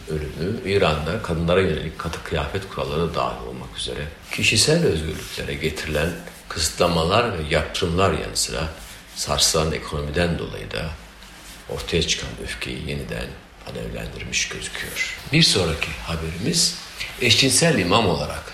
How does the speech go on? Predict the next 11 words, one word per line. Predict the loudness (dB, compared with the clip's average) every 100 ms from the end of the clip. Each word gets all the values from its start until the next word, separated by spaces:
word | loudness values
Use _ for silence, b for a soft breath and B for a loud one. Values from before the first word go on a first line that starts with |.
| -6
hedef | 2 4 4
gösterilen | 0 -2 -2 -4 -4 0
Doktor | 0 2 4 4
Muhammed | 2 0 2 2 4 0 -2
Zahid'in | -2 2 2 2 -2 -4 B B B B B
İstanbul'da | 0 4 4 4 -2 -2
konuşması | 0 2 2 2 4
iptal | 2 4 4
edildi | 4 0 -8 -12 -6
başlığıyla | -2 -2 -2 -6
yapılmış. | -8 -6 -4 -2 -2